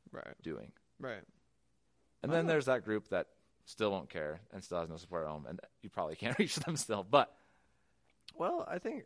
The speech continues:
Speaker 1: I think, I think they might be able to bump, be able to be bumped up into the next category with lots of exploration. I think,
Speaker 2: True.
Speaker 1: I think pressing the random button really will help 'em start to actually figure it out.
Speaker 2: <laughs>
Speaker 1: Nah, I, again, I, just like standing ovations, there's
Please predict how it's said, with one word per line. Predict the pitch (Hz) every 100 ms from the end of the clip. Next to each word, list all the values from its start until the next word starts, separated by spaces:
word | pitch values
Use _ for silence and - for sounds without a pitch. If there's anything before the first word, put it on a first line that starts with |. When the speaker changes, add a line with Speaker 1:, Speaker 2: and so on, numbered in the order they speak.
| -
Speaker 1:
I | 151
think, | 185 170 - _ _ _ -
I | -
think | 165 135
they | 131
might | 135 131
be | 135
able | 135 131
to | 131
bump, | 131 120 -
be | 139 139 135
able | 135 135
to | 131
be | 127 127
bumped | 127 123 131
up | 139 127
into | 120
the | 117
next | 135 165
category | - 101 - 101 101 104
with | -
lots | 104 -
of | 113
exploration. | - - - 110 160 - - 151 _ _ _ -
I | -
think, | 127
Speaker 2:
True. | 117 85 87
Speaker 1:
I | 127
think | 127 120 -
pressing | 123 - 123
the | 127
random | 131 156 143
button | 143 135 131
really | 127 131 123
will | 127 131
help | 127 127 123
'em | 131
start | 127 135 131
to | 127
actually | 131 127 117
figure | - 123
it |
out. | 139 - 151
Speaker 2:
<laughs> | 139
Speaker 1:
Nah, | 135 - - -
I, | 127 - - _ - _ -
again, | 233 226 -
I, | 208 - - - _ _ _ -
just | - -
like | 127 -
standing | 131 131
ovations, | 127 143 135 127
there's | -